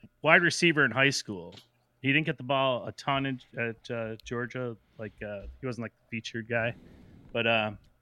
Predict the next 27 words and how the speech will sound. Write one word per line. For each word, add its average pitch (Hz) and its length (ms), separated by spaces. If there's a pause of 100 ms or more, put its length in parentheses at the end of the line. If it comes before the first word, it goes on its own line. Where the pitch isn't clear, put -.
(680)
he 135 80
can 151 280
catch 131 280
the 117 60
ball, 123 340
and 110 120
he, 110 220 (200)
he's 113 280
a 101 160
willing 113 380
catcher. 113 500
And, 117 160
uh, 107 240 (1160)
when 123 140
he 143 140
came 185 340
to 165 60
school, 175 600
he 151 60
didn't 156 160
like 156 280
what, 147 220 (160)
what 139 100
his 123 460
blocking 147 420
looked 160 160
like. 160 240